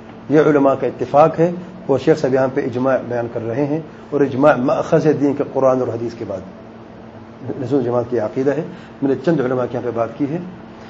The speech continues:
اور مزید تفصیل سننے کے لیے علماء کے اقوال، حکمران کی فرما برداری کے موضوع پر آپ اس سی ڈی کو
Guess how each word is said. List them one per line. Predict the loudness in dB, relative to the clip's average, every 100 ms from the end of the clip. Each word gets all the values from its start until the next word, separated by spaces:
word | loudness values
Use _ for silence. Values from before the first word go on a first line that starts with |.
| -18 -20 0
اور | 4 4
مزید | 4 2 2 2 -2 -8
تفصیل | -8 -2 -2 -2 -6
سننے | 0 0
کے | 0
لیے | -2 0 -2 -4 -6
علماء | 0 0 0
کے |
اقوال، | -2 0 0 0 -2
حکمران | -2 0 0
کی | 0
فرما | 4 6
برداری | 6 4 2 2 -6 -14 -20 -20 -20 -20 -20 -20 -8
کے | -2
موضوع | 0 2 2
پر | 2 -2 -2
آپ | -2 -2 -4 -16 -20 -20 -12 -10
اس |
سی | -6 -2
ڈی | -2 0
کو | -4